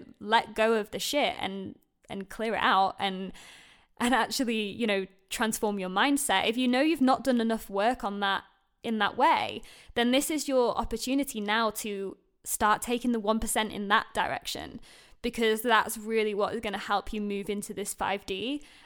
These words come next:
and start manifesting instantly, which, like I said, is now my current reality.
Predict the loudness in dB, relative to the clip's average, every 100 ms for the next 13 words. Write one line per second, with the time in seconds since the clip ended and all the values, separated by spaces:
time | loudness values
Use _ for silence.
0 | -10 -4 -2 2 2 2 0 -2 -2 -6
1 | -6 -6 -6 -10 -12 _ _ -4 -2 0
2 | -2 -6 -12 -12 -14 -16 -20 _ _ _
3 | -4 -2 -2 -2 -2 -4 -8 -4 -2 -2
4 | -2 -2 -2 0 2 2 0 -2 -2 -6
5 | -4 -2 0 -2 -4 -6 -8